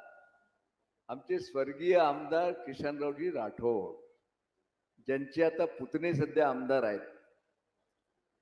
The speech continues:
त्यांची मुलगी आमच्या शेषारावांच्या भावाला दिली होती आणि ह्या नात्याचं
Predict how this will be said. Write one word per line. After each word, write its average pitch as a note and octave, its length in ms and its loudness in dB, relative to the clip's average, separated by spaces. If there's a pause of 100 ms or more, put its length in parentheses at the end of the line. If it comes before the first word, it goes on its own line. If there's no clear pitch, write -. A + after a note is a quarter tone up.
(720)
त्यांची D#3 400 -2
मुलगी G3 760 -2 (360)
आमच्या C3+ 240 -4
शेषारावांच्या D#3+ 640 -2
भावाला A#2+ 440 2
दिली G2 280 -8
होती F#2 420 -18 (220)
आणि B2 160 -8
ह्या C#3+ 260 -2
नात्याचं D#3+ 760 0